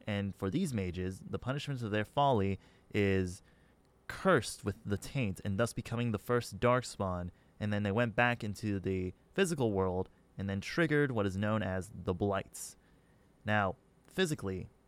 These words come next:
the Darkspawn are monstrous and act as such with only one thing in mind, to spread the corruption. The Darkspawn symbolize mortal corruption, and it's,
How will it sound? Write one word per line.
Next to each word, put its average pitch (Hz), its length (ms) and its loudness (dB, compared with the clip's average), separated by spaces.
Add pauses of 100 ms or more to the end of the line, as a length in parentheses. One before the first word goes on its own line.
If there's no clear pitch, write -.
(220)
the 113 120 0
Darkspawn 101 680 2
are 95 80 -4
monstrous 107 840 -2
and 101 220 -4
act 143 260 -2
as 95 300 -6 (400)
such - 580 -6
with 107 180 -4
only 131 180 0
one 113 200 2
thing 101 180 0
in 98 60 0
mind, 92 480 0
to 95 380 -2
spread 131 440 2
the 117 100 4
corruption. - 640 -2 (400)
The 107 80 -4
Darkspawn 123 640 2
symbolize 117 720 0
mortal 120 300 2
corruption, 101 840 -2 (920)
and 98 640 0 (1400)
it's, 110 300 -4